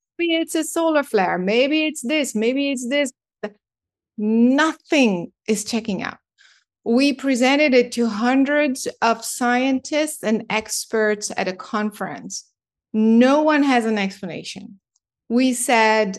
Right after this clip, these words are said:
"Okay, well, let's try to keep getting more data. Maybe we can get satellite images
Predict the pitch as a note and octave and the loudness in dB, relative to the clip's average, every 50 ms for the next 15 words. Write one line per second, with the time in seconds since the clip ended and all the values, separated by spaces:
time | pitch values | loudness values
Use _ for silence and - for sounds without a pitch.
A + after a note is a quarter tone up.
0 | - - D4 E4 D#4+ F#4 F4 C#4+ C4 C4 C4 C4 C4+ A#3+ A3+ A3 G#3+ G#3+ G#3 G#3 | -6 -4 -4 -2 0 2 2 2 2 2 2 0 2 2 2 2 4 4 4 4
1 | G#3 G#3+ A#3+ C#4 C#4 - - - E4 C#4+ C#4 B3+ A#3 G#3+ - G3 - - C4+ A#3+ | 4 2 2 2 0 -2 -4 0 0 2 2 4 2 2 0 -4 -4 -2 0 0
2 | G#3 G3 A#3+ A#3 G#3+ G#3+ G#3+ G#3+ G3+ G3 F#3+ F#3 F#3 G3 G#3 B3 C4 A3+ E3+ E3 | 2 4 2 2 2 2 0 0 0 0 -2 -2 -2 0 0 0 0 0 0 0
3 | E3+ F#3+ G3 G3 G3+ G#3+ G#3 G#3+ G3+ G#3 - G3 G3 G3 G3 F3+ F#3+ - - - | 0 0 0 0 0 -2 -2 -2 -2 -2 -2 0 0 0 -2 -2 -4 -8 -6 -4
4 | B3 A3 A3+ A3+ G3+ F#3+ F#3 E3 - F#3+ F#3+ F#3 F3+ E3+ F3 E3+ E3 F3+ G3+ G3 | -4 -4 -2 -2 -2 -2 -2 -4 -4 -4 -4 -4 -4 -4 -6 -4 -4 -4 -4 -6
5 | - - | -8 -14